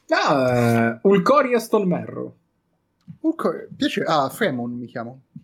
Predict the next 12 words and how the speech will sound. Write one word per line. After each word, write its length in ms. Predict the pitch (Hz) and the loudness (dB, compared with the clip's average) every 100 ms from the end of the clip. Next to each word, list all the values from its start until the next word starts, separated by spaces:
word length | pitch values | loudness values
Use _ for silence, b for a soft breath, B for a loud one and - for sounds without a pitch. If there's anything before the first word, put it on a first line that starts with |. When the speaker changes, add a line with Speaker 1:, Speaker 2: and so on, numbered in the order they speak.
| _ | _
Speaker 2:
Piacere 340 | - 151 165 151 | -10 -6 -4 -2
di 60 | |
fare 140 | 147 143 | -2 -2
la 60 | |
vostra 200 | 139 143 | -2 -4
conoscenza. 540 | 131 123 - - - - - _ _ | -6 -8 -12 -14 -16 -20 -20 _ _
Speaker 1:
Ti 120 | 240 | -2
dà 160 | 160 139 | 0 2
una 160 | 143 | 0
pacca 300 | 127 131 - | -4 -6 -6
sulla 200 | 120 117 | -14 -16
spalla, 300 | 117 - 127 | -16 -16 -18